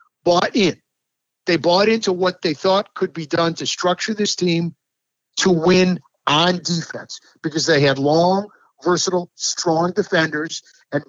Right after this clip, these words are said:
versatile guys on the wings and even at the point. And that was part of what Pelinka put together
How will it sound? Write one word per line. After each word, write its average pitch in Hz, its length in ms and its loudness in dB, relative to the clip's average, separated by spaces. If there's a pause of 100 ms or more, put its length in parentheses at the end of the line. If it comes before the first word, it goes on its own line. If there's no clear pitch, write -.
versatile 180 440 0
guys 165 520 0
on 143 160 0
the 135 80 -4
wings 175 520 -4 (220)
and 151 140 -2
even 185 220 4
at 202 100 4
the 208 100 2
point. 147 300 0 (560)
And 147 120 4
that 180 140 4
was 175 200 -2
part 175 280 2
of 165 140 2
what 160 200 0
Pelinka 175 480 -2
put 185 200 -2
together 214 480 2